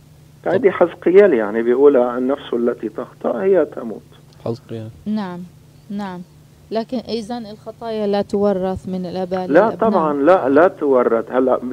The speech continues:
Speaker 1: كمان بدي أقول لك شيء يعني باللاهوت الشرقي،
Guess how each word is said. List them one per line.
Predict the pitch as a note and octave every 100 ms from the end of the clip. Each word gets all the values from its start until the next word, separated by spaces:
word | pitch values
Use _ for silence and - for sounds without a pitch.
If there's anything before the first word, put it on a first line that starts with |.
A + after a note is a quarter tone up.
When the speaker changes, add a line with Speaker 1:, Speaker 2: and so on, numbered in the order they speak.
| -
Speaker 1:
كمان | C#3+ F3+ E3
بدي | C3 C3
أقول | C#3 D3
لك | C#3 -
شيء | C#3+
يعني | D3 C#3 A#2+ A#2 C3
باللاهوت | D3 C#3+ C#3 C3 C3+ D#3+ B2+
الشرقي، | - - A2 G#2+ -